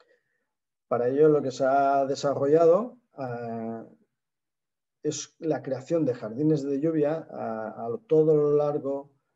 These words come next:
de, eh, de la promoción. Como habéis visto, todo esto son jardines. Está intercalado,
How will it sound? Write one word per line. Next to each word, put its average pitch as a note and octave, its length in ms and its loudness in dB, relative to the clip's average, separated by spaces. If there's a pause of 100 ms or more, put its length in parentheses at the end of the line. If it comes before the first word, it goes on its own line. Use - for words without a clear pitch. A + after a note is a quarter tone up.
(140)
de, C3+ 500 -2 (460)
eh, G2 640 -10 (300)
de C3 160 -10
la D3+ 160 2
promoción. D#3 640 0 (140)
Como A2+ 260 -8
habéis B2 240 -8
visto, C#3 600 -4 (300)
todo C#3 240 -6
esto C#3 260 -8
son C3+ 180 -14
jardines. C#3 840 -6 (1120)
Está B2 260 -4
intercalado, D3+ 800 0